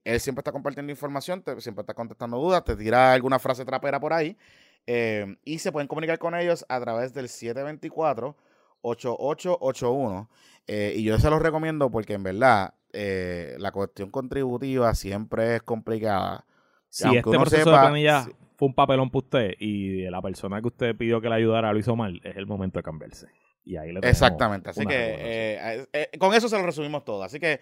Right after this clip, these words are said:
Speaker 2: Ahí mismo.
Speaker 1: búsquese a, busca a Giancarlo Esquilín, eh, otro de nuestros auspiciadores pymes de Patreon, que está con nosotros en Puestos para el Problema. Mira, ok, ok, ok.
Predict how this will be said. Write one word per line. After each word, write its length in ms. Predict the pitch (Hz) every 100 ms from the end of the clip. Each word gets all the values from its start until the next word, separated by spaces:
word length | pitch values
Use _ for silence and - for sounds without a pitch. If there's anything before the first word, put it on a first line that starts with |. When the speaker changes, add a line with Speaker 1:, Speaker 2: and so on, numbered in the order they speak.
| -
Speaker 2:
Ahí 160 | 107 104
mismo. 160 | 170 131
Speaker 1:
búsquese 460 | - 156 175 170
a, 520 | 170 165 160 160 156 -
busca 240 | 120 -
a 40 | 151
Giancarlo 320 | 160 160 160
Esquilín, 500 | 165 185 214 214 - -
eh, 400 | 107 104 98 95
otro 680 | 98 110 110 135 135 135 110
de 100 | 110
nuestros 240 | 110 - 104
auspiciadores 680 | 98 101 95 104 127 117 - _ _ _ -
pymes 760 | 226 226 139 - - - - _ _
de 480 | 104 101 120 139 135 -
Patreon, 580 | 151 151 135 104 85 85
que 80 | 95
está 160 | -
con 100 | 104
nosotros 540 | 104 110 107 104 - _ _ _ _ -
en 340 | 117 127 147
Puestos 360 | 139 123 113 123
para 140 | -
el 40 | 117
Problema. 440 | - 76 71 80 -
Mira, 340 | 110 117 - _ _
ok, 200 | - 139 101 - _ _ _ _ _
ok, 240 | 127 127 90 - _ _ _ _ _ -
ok. 200 | 123